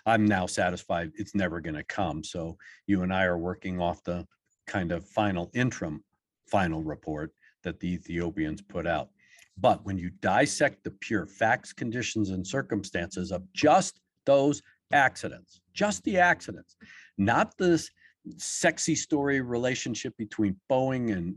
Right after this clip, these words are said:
and the F A A that has really, uh, you know, circulated around the world, and that became the focus. But when you look at the facts, conditions, and circumstances of each of these two accidents, I was critical of the pilots.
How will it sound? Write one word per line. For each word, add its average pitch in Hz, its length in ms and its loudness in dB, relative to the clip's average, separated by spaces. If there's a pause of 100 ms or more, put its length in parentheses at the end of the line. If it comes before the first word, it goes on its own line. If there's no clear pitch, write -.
and 82 360 -6
the 95 180 2
F 135 160 2
A 117 180 2 (180)
A - 40 0
that 92 200 -6 (220)
has 92 280 -12 (300)
really, 104 480 4
uh, 87 280 -6 (220)
you 113 240 -8
know, 87 140 -6
circulated 110 680 0
around 110 400 0
the 110 100 -4
world, 104 420 -4
and 90 80 -8
that 113 180 -4
became 107 360 -4
the 87 80 -8
focus. - 500 -6 (380)
But 90 60 -6
when 95 160 -4
you 85 120 -4
look 117 220 -4
at 156 60 -6 (100)
the 101 220 -4 (360)
facts, 123 320 2
conditions, 120 360 -8
and 110 140 -6
circumstances 87 760 -8
of 73 140 -12
each 113 240 -6
of 120 100 -10
these 113 240 -6
two 113 260 0
accidents, 98 600 -2 (800)
I 135 200 4
was 123 180 -2
critical 107 500 -6
of 82 80 -10
the - 80 -12
pilots. 120 500 0